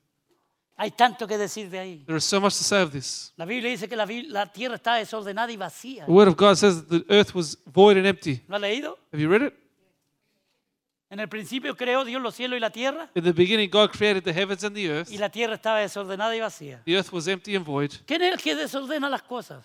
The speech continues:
Speaker 2: Who makes things disorderly?
Speaker 1: ¿Quién es el que trae oscuridad?
Speaker 2: Who brings darkness?
Speaker 1: Tinieblas. Satanás y sus demonios.
Speaker 2: Satan and his demons.
Speaker 1: Jesús trae la luz.
Speaker 2: Jesus brings light.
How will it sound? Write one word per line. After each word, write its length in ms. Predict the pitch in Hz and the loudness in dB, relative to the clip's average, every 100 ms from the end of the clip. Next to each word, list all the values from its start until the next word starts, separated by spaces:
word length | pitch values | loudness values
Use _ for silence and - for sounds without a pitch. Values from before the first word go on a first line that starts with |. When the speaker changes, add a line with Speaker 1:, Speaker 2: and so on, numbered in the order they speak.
| - | -4
Speaker 2:
Who 100 | 220 | -2
makes 260 | 240 214 - | 0 -2 -4
things 220 | 220 160 | -8 -6
disorderly? 560 | 196 208 202 170 139 - _ _ _ _ - | -6 -2 -2 -4 -8 -12 _ _ _ _ -4
Speaker 1:
¿Quién 140 | 294 | 0
es 80 | 381 | 0
el 80 | 349 | 0
que 140 | 320 | -2
trae 200 | - 320 | 4 6
oscuridad? 680 | 302 - 285 254 254 311 190 - | 4 2 -6 -2 0 -2 -2 -4
Speaker 2:
Who 80 | 196 | -4
brings 360 | 214 190 156 | -4 -8 -6
darkness? 440 | 185 196 196 156 139 | 2 2 2 -6 -8
Speaker 1:
Tinieblas. 680 | 233 285 320 196 147 143 _ _ _ _ _ _ _ _ _ _ _ _ _ _ _ _ _ _ _ _ _ _ _ _ _ | 0 6 6 4 -10 -16 _ _ _ _ _ _ _ _ _ _ _ _ _ _ _ _ _ _ _ _ _ _ _ _ _
Satanás 460 | - 208 196 208 220 | -10 -8 -4 0 -2
y 20 | |
sus 160 | 214 208 | -2 -6
demonios. 300 | 214 180 175 | -2 0 -2
Speaker 2:
Satan 120 | 160 147 | -6 -8
and 80 | 160 | -8
his 120 | 147 | -2
demons. 540 | 196 190 123 - - _ _ _ _ _ _ _ _ _ _ _ _ - | -2 -2 -8 -14 -20 _ _ _ _ _ _ _ _ _ _ _ _ -18
Speaker 1:
Jesús 260 | 175 262 - | -14 -14 -6
trae 200 | 226 220 | 0 2
la 100 | 202 | 0
luz. 320 | 220 160 - - | -4 -12 -14 -10
Speaker 2:
Jesus 240 | 185 180 147 | -4 -4 0
brings 280 | 175 156 | 0 2
light. 460 | 160 185 143 - | 6 6 6 -10